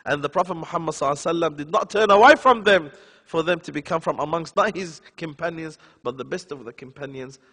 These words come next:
radiyallahu ta'ala anhum wa ardahum. Also, my brothers, Sulh al-Hudaybiyah, once again, the Hudaybiyah truce,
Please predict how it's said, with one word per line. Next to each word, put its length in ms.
radiyallahu 640
ta'ala 380
anhum 360
wa 180
ardahum. 340
Also, 340
my 120
brothers, 580
Sulh 280
al-Hudaybiyah, 640
once 200
again, 360
the 120
Hudaybiyah 680
truce, 480